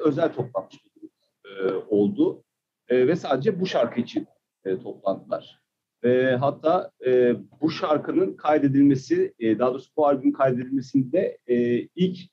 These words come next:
e, stüdyoya giren de bu abilerimiz oldu. O yüzden <laughs> sadece tek şarkılık bir grup ama gerçekten de çok sağlam bir grup. E, ve, e, artı olarak The Wizard benim en sevdiğim Black Sabbath şarkısıdır.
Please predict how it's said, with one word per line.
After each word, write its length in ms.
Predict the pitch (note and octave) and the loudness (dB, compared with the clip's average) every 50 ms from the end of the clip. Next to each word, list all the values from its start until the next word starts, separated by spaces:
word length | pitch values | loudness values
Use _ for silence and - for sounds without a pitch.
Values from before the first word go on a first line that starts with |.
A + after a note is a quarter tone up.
| _ _ _ - | _ _ _ -4
e, 160 | A#2 A2+ G#2+ | -2 -2 -2
stüdyoya 400 | - - - A#2+ A#2+ C3 C3 A#2 | -4 -2 -2 -2 2 2 2 4
giren 300 | A#2+ B2 B2+ A#2+ A#2+ B2 | 4 4 4 4 4 4
de 180 | F#3+ G#3+ F#3+ | 2 2 2
bu 120 | F3+ F3+ - | 2 4 4
abilerimiz 480 | A2 G2+ G#2+ G2+ G2 F#2+ G2 F#2+ G2 | 4 2 2 2 2 2 2 0 0
oldu. 380 | G2 F#2+ F#2+ G#2 E3 A3 A#3 - _ _ _ _ _ _ _ _ _ _ - | 0 0 0 0 0 -2 -2 -4 _ _ _ _ _ _ _ _ _ _ 0
O 120 | D3+ D3 | 2 2
yüzden 320 | C#3 B2 B2 F3 F#3 - - | 4 4 2 0 -2 -2 -4
<laughs> 240 | D3+ C#3+ - - | -6 -6 -6 -2
sadece 360 | - D3 C3+ A#2 A2+ - F#3+ F#3+ | 0 0 0 2 2 2 2 2
tek 220 | - F3+ F3 - - - - _ - | 2 -2 -2 -2 -8 -18 -20 _ -4
şarkılık 460 | - A#2+ A2+ - - A2+ A2+ - - | -2 -2 0 0 -2 -4 -4 -4 -6
bir 80 | A#2 - | -6 -4
grup 200 | C3 D#3 D3+ F#3+ | -4 -2 0 0
ama 260 | G#3 A3 F#3 B2 A2 | 2 2 2 2 4
gerçekten 500 | B2 C3 B2+ - - - - B2 B2 C#3+ | 4 2 2 0 -2 -8 -6 -4 -4 -4
de 40 | D#3+ | -4
çok 200 | - D#3 - _ | -8 -12 -16 _
sağlam 380 | - A#2 A2+ A#2+ B2+ B2+ A2+ | -2 2 2 4 4 2 2
bir 80 | G2+ - | 0 -2
grup. 220 | G2+ C3 D3 - - _ _ _ _ _ _ _ _ _ _ _ _ - | -4 -4 -4 -4 -6 _ _ _ _ _ _ _ _ _ _ _ _ 0
E, 80 | A2 A2 A2+ A2+ A2+ A2 | 2 2 4 4 2 4
ve, 280 | A#2+ D3 D#3 - - - - | 4 4 4 2 0 -4 -8
e, 120 | A2 A2 | -6 -6
artı 400 | G#2 - G2+ G#2+ A2 A#2+ - F3 | -4 -2 0 0 0 0 -2 -2
olarak 320 | D#3+ C#3+ C#3+ D#3+ F#3 F#3 _ _ _ _ _ _ - A2 | 0 0 2 2 0 -2 _ _ _ _ _ _ -8 -8
The 60 | A2+ | -6
Wizard 480 | A2 B2+ D#3+ D#3+ C#3 D#3+ F3+ - - | -2 0 0 0 0 -2 -4 -4 -2
benim 280 | C#3 C#3 C3+ D3 - - | -2 0 0 0 -2 -2
en 160 | - D#3+ E3 E3 | -2 -2 0 0
sevdiğim 400 | E3 - C3+ B2+ C3+ D#3 D3 C3+ | 0 0 0 0 2 0 0 0
Black 160 | C3+ B2 B2 | 0 -2 -2
Sabbath 220 | - G2 G2 - | -6 -10 -10 -8
şarkısıdır. 640 | - G#2 F#2+ - - _ _ _ _ _ _ _ | -8 -8 -8 -8 -10 _ _ _ _ _ _ _